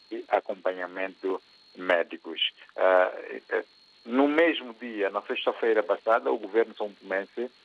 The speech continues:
reuniu-se em Conselho de Ministros e, eh, decretou uma série de medidas para o reforço da segurança e da ordem pública no país, eh, sobretudo o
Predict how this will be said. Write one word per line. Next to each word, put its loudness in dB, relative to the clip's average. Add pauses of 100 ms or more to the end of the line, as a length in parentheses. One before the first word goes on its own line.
(180)
reuniu-se 2
em 2
Conselho 0
de -12
Ministros -4 (380)
e, 2
eh, 6
decretou 2
uma 2 (120)
série 2 (100)
de -2
medidas 0 (460)
para 2 (100)
o -2
reforço 0
da 4
segurança 2
e -4
da 6
ordem 2
pública -4
no -10
país, -6 (460)
eh, 4
sobretudo 2
o 2